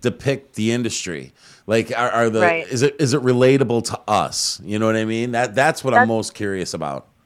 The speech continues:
Speaker 2: Yeah, that's why I, that's the biggest reason I wanna see it, is just to see, like, how, you know, how they portray us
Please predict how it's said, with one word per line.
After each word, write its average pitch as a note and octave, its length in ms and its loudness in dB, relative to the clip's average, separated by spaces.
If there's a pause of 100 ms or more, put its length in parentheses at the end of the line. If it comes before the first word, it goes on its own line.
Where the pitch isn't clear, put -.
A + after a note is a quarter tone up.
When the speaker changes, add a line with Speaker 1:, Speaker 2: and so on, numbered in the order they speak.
(360)
Speaker 2:
Yeah, F3+ 440 2
that's A#3+ 180 0
why A#3+ 240 4
I, F#3+ 80 -4
that's A3+ 180 -4
the - 80 -18
biggest F3+ 320 -10
reason E3+ 240 -8
I D#3+ 80 -2
wanna D3+ 260 -8
see D#3+ 140 -2
it, D3+ 220 4
is D#3+ 140 -2 (120)
just D#3+ 220 -12
to D#3 80 -16 (100)
see, D#3+ 200 6
like, C#3 280 8 (460)
how, F3 560 2
you D#3 160 -12
know, C3+ 320 -12 (160)
how F#3+ 200 0
they E3+ 120 -4
portray D#3 460 -6
us B2+ 220 -2